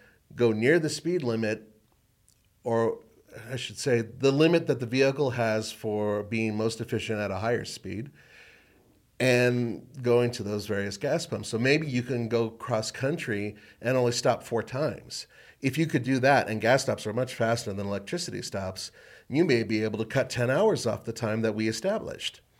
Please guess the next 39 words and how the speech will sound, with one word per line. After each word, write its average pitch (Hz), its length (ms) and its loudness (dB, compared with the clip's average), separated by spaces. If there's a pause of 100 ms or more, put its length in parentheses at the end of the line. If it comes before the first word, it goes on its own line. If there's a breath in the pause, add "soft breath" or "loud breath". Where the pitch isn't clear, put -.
(140 soft breath)
So 117 560 4 (1120 soft breath)
that's 151 340 6
what 123 80 4
I'm 113 120 2
saying 110 200 0
about, 95 300 -2
you 104 60 -2
know, 101 80 -2
we're 107 100 0
not 107 160 0
asking 104 300 -4
you 113 60 -2
to 113 60 0
break 117 160 0
the 123 80 -6
law, 120 140 4
because 107 260 -4
I 120 60 4
really 135 260 4
think 123 240 -4
that 107 220 -4
to 107 80 -10
be 107 160 -4
the 120 320 -4
most 123 240 0
efficient 101 640 -8
and 101 180 -8
go 98 160 -2
cross 98 300 -4
country 101 500 -6 (420 loud breath)
usually 117 400 0
means 110 280 0
that 110 100 -8
you 104 80 -6
gotta 101 200 -6
be 104 100 -4
careful. 113 360 -2
We're 127 120 2
not, 151 460 4